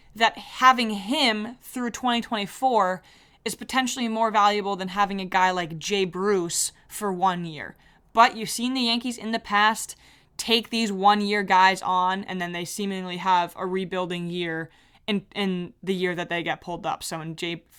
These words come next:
Jay Bruce's case, that would be in twenty twenty-one. I personally like the case for Tyler Wade, excuse me, Mike Tauchman. And then Tyler Wade is another guy who is extremely likely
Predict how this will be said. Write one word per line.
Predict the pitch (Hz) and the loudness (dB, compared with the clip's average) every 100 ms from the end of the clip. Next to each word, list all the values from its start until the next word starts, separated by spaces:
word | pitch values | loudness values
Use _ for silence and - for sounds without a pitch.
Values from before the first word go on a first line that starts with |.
| _ _ - | _ _ -6
Jay | 196 | -2
Bruce's | 180 190 208 | -2 -2 -4
case, | - 196 - | -6 -6 -4
that | - | -6
would | 165 | -6
be | 170 | -10
in | 165 | -10
twenty | 175 160 | -10 -12
twenty-one. | - 165 151 104 95 - - _ - | -10 -12 -10 -10 -10 -14 -20 _ -4
I | - 226 | 6 6
personally | 226 233 - 233 | 8 2 2 0
like | 220 202 | 2 2
the | 202 | 0
case | - 202 190 | -6 -4 -4
for | 180 | -8
Tyler | 185 180 175 170 | -4 -2 -2 -4
Wade, | 170 165 165 - _ _ _ _ - | -2 -4 -6 -12 _ _ _ _ -8
excuse | 214 240 196 | -4 -2 -2
me, | 185 | 0
Mike | 185 185 | 2 2
Tauchman. | - 175 170 175 165 156 _ _ _ _ _ _ - | 2 2 2 -4 -12 -14 _ _ _ _ _ _ -2
And | 214 | 2
then | 202 | 2
Tyler | 196 226 214 196 | 8 12 12 10
Wade | 190 233 233 190 185 - - - | 6 6 8 6 4 -6 -16 0
is | 214 | 2
another | 214 202 202 196 | 4 6 6 6
guy | 190 185 | 4 4
who | 185 190 | 4 -2
is | 180 | -2
extremely | - - - 214 214 202 185 | -6 -6 -6 -4 -4 -2 -2
likely | 180 170 175 170 | 0 -2 -4 -6